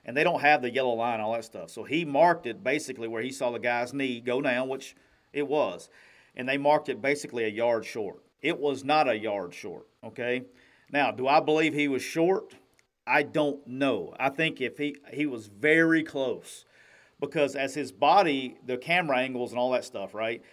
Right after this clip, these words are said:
As his body is over, like, he's got his right arm, like, in his,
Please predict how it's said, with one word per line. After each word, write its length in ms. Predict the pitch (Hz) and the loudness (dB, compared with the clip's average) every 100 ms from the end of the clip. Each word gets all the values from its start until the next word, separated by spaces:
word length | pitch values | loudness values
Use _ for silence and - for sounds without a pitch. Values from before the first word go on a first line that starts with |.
| - _ - | -20 _ -6
As 140 | 131 | -6
his 140 | 127 | -8
body 360 | 104 143 175 156 | 2 6 6 4
is 180 | 120 - | 0 -2
over, 520 | 123 151 151 131 120 | 2 2 2 0 0
like, 160 | 113 117 | 0 -2
he's 160 | 131 | 0
got 160 | 131 147 | 4 4
his 160 | 127 110 | 4 2
right 260 | 127 135 | 4 6
arm, 420 | 123 143 160 156 127 - | 6 4 2 -2 -12 -8
like, 300 | 113 113 - _ | -4 -4 -6 _
in 180 | 120 120 | -8 -6
his, 420 | 120 113 101 - | -4 -4 -4 -10